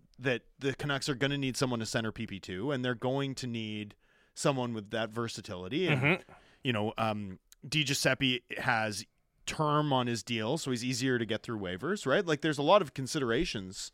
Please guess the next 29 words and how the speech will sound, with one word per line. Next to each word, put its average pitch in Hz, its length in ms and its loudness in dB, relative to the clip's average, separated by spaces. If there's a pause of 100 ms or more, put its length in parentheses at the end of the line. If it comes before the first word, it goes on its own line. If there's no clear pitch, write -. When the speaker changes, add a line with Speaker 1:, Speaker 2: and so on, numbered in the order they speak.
(280)
Speaker 1:
working 147 360 4
in 123 100 2
Dries' 117 440 4
favor 147 280 2
there. 92 300 -2 (400)
And 160 160 4
then 170 100 2
we 185 100 8
don't 214 140 6
really 180 220 4
know 147 100 4
what 190 220 6
we're 131 80 2
gonna 131 160 0
see 165 180 -2
from 160 200 -2
Podkolzin 127 560 2
and 110 100 -2
Hoglander. 123 360 0
Obviously, 143 300 2
we're 123 120 4
all 123 80 4
hopeful 135 360 -6
they 110 140 -2
take 127 200 -2
a 104 60 -8
step, - 380 2
Speaker 2:
Yep. 139 100 12
Speaker 1:
but, 110 160 -2